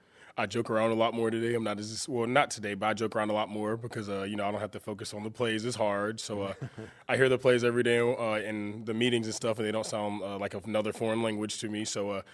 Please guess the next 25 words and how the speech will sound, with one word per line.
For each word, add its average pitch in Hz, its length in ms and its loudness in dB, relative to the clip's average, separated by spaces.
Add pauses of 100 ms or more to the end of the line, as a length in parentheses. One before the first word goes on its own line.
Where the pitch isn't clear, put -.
(180)
I've 107 80 -2
been 123 100 2
adjusting 117 460 0
well, 113 180 2
and 107 80 0
those 110 140 -2
guys, 104 380 0
like 98 140 -6
you 107 60 -8
said, 101 240 -4
have 95 80 -6
put 107 140 -6
their 101 100 0
arms 101 240 -2
around 104 220 0
me 104 100 -4
and 98 120 -4
welcomed 98 300 -6
me. 95 100 -8
So 98 180 -8
I'm 95 300 -6
very, 92 360 -4
very 90 340 -6 (360)
welcomed 90 260 -8
here. 90 140 -8